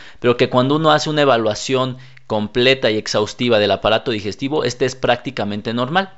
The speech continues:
No quiere decir que el paciente esté inventando sus síntomas, significa que son enfermedades que todavía no comprendemos adecuadamente y que obviamente los métodos de diagnóstico no nos han permitido diagnosticarlas, pero el paciente sin duda presenta sintomatología que le afecta su calidad de vida.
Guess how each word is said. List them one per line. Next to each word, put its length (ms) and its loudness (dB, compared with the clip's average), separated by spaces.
No 160 0
quiere 180 4
decir 240 -2
que 60 0
el 80 0
paciente 420 -4
esté 160 -8
inventando 500 -2
sus 200 -8
síntomas, 440 -4
significa 480 -4
que 60 -10
son 160 -4
enfermedades 580 0
que 120 -6
todavía 340 4
no 160 -4
comprendemos 720 -2
adecuadamente 960 0
y 180 0
que 120 2
obviamente 920 4
los 260 2
métodos 340 4
de 140 6
diagnóstico 580 0
no 80 -2
nos 160 -2
han 140 2
permitido 480 0
diagnosticarlas, 800 0
pero 160 0
el 100 -2
paciente 540 -2
sin 180 -6
duda 240 0
presenta 460 -4
sintomatología 840 -4
que 100 0
le 80 4
afecta 340 -2
su 160 -8
calidad 340 2
de 120 2
vida. 260 -8